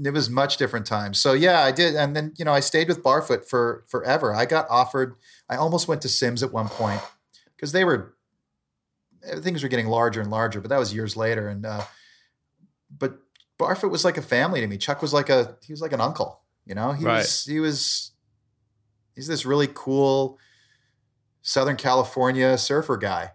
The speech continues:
Speaker 1: And, and he gave me my first sort of break and hookup. So I had this thing about loyalty. I've always been a very loyal person. And, but, uh, yeah, I stayed with him for a while. And then when the company started getting bigger and bigger, and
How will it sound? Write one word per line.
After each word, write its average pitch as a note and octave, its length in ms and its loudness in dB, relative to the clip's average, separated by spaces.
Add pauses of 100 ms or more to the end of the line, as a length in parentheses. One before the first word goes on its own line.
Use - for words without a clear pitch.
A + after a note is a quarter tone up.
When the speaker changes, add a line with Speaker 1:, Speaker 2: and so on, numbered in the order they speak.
(140)
Speaker 1:
And, A#2 560 -6 (560)
and A2 320 -6
he C#3 240 -10
gave B2+ 320 -2
me C3 80 -8
my A#2+ 160 -4
first - 520 -4 (200)
sort B2 240 -4
of G#2+ 240 -4 (460)
break C3 340 4
and G2 120 -4
hookup. A2 360 -2
So A2 520 -2 (320)
I A2+ 80 -4
had B2+ 140 0
this - 260 -2 (140)
thing B2 140 -4
about A2+ 220 0
loyalty. G#2+ 480 0
I've G2 80 -8
always A2 220 -6
been A2+ 120 -6
a G#2+ 40 -6
very A2 200 -2
loyal G#2 360 -6
person. A2 420 -4
And, F#2 120 -16 (1200)
but, G#2 200 2
uh, G#2 260 -2
yeah, D#3 200 4
I G2+ 100 0
stayed B2+ 280 2
with B2 180 -6
him B2 180 -4
for A#2 240 0
a A2 80 0
while. A2 220 0
And C3 80 -4
then B2+ 60 -2
when B2 100 -6
the A2+ 60 -6
company B2 320 -4
started A2+ 260 -4
getting G#2+ 160 -4
bigger A2 260 -2
and G2+ 80 -6
bigger, G#2+ 300 -6
and G2+ 200 -8